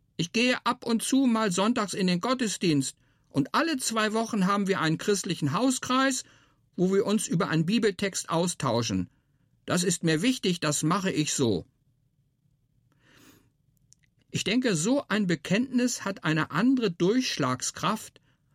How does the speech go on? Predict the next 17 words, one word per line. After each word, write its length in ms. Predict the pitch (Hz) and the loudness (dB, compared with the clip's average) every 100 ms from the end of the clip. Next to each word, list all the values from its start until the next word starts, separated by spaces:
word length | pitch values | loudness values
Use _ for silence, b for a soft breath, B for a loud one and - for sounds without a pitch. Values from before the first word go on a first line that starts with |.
| _ _ - | _ _ -4
als 200 | 135 131 | -2 0
wenn 140 | 131 | 0
ich 240 | 240 254 - | 0 -2 -2
als 200 | 131 - | -4 -2
Pfarrer 300 | 180 190 175 | -2 -2 -2
von 180 | 160 | 0
der 100 | 135 | 0
Kanzel 420 | 123 156 190 196 143 | 0 -2 -2 0 -2
das 280 | 151 170 | -2 -2
rede, 340 | 160 175 175 135 | 0 0 0 0
was 200 | 139 - | -2 2
mir 360 | 147 143 113 - _ - | 4 4 0 -6 _ -4
wichtig 460 | 95 - - 82 | -4 -4 -8 -8
ist. 460 | 78 - - - - _ _ _ _ _ _ _ _ b b b b b - _ _ _ _ | -10 -10 -12 -14 -20 _ _ _ _ _ _ _ _ b b b b b -20 _ _ _ _
Bitte 440 | - 180 170 131 110 _ | -2 0 2 0 -2 _
keine 500 | - 156 180 208 202 | -4 0 2 2 2
Menschenfurcht. 960 | 165 165 175 147 127 107 87 73 - | 2 2 2 0 -2 0 -2 -4 -12